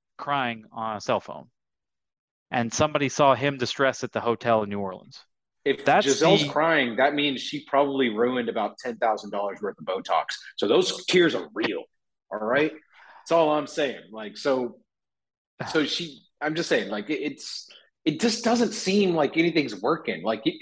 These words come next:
Speaker 2: you don't get into a fist fight with the Saints because you're having a good week. Like, i-, if, if you're, if things are going well, the shit some, oh, yeah, oh, I was gonna say oh and two, but they're one and one. Uh, D B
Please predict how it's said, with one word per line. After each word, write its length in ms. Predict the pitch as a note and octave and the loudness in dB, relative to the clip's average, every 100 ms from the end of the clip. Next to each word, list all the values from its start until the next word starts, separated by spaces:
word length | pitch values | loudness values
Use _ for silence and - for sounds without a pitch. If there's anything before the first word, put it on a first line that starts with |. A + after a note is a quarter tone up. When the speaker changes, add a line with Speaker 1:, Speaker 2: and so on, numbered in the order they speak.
| - - | -14 -2
Speaker 2:
you 80 | G#3 | 2
don't 140 | B3 | 4
get 140 | E3 G3+ | 2 2
into 180 | E3+ A2 | 2 2
a 120 | - | 2
fist 220 | F3 - | 0 2
fight 260 | - C3 A#2 | 2 2 0
with 120 | A2 | -8
the 80 | A#2 | -6
Saints 640 | - C#3 C#3 - - - _ _ | -2 -2 -2 -10 -12 -12 _ _
because 420 | B2+ C3+ C#3 G#2+ G#2+ | -6 0 0 0 -2
you're 140 | B2 | 0
having 240 | B2+ C3+ A#2+ | 2 2 0
a 80 | |
good 200 | F#2+ A#2 G#2 | -4 -6 -4
week. 400 | - A2 G#2+ - - _ | -6 -6 -8 -12 -16 _
Like, 380 | A#2+ A2+ G#2 - - - - - | 0 0 0 -4 -16 -20 -20 -4
i-, 120 | D#3 - | -2 2
if, 180 | E3 - | 2 4
if 160 | F3 F3 | 0 4
you're, 240 | F#3+ G#3+ | 4 4
if 120 | D#3+ | 2
things 220 | - A3 F#3+ | 2 2 2
are 60 | |
going 300 | E3+ F3 C#3+ | 2 0 2
well, 420 | C3 D#3+ F#3 F#3 - _ _ C3 | 2 2 2 -2 -10 _ _ -8
the 120 | C#3 | -8
shit 380 | - F3+ - - | -2 -2 -2 -6
some, 480 | - E3+ E3 D#3 - _ _ | -6 -6 -4 -8 -10 _ _
oh, 280 | B2 C#3+ - | 0 0 -2
yeah, 180 | C3+ B2+ A#2 | -2 -2 -2
oh, 120 | A#2 | -2
I 100 | G#2+ | 0
was 140 | G#2 G#2+ | 0 -4
gonna 80 | G#2 | -6
say 260 | G#2 F#2 F2+ | -4 -4 -6
oh 120 | G#2 F#2+ | -4 -4
and 100 | E2 | -4
two, 220 | G#2+ F2 | -4 -2
but 100 | F2 | -2
they're 120 | G2 | -2
one 260 | F#2+ G#2 G2+ | 2 2 2
and 160 | F#2 | 0
one. 320 | F#2+ F2+ E2+ F2+ _ - - | 0 0 -2 -10 _ -20 -4
Uh, 280 | G#2 G2 F2+ F2 - | 2 4 4 0 2
D 180 | B2+ A#2 | 4 6
B 460 | C3 A#2 A2 A2+ | 4 4 2 -2